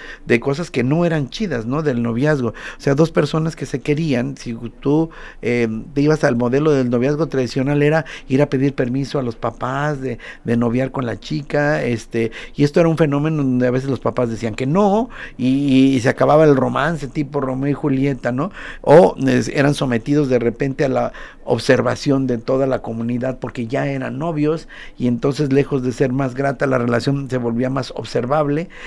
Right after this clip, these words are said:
Entonces, esto se fue desgastando, se fue desgastando, y ojo, no quiero decir que el matrimonio y el noviazgo hoy no puedan ser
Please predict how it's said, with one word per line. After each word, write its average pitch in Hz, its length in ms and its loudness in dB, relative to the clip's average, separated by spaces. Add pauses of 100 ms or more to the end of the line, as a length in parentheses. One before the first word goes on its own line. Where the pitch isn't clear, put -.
(140)
Entonces, 170 420 4 (840)
esto 170 240 4
se 170 120 4
fue 175 140 4
desgastando, 107 640 -4 (500)
se - 140 4
fue 202 180 6
desgastando, 185 680 2
y 156 140 4
ojo, 180 300 2 (280)
no 190 100 0
quiero 220 240 0
decir 196 280 0
que - 100 -2
el 170 60 2
matrimonio 139 600 0
y 160 80 2
el 135 120 2
noviazgo 143 500 0
hoy 143 140 2
no 147 200 0
puedan 143 260 4
ser 147 220 4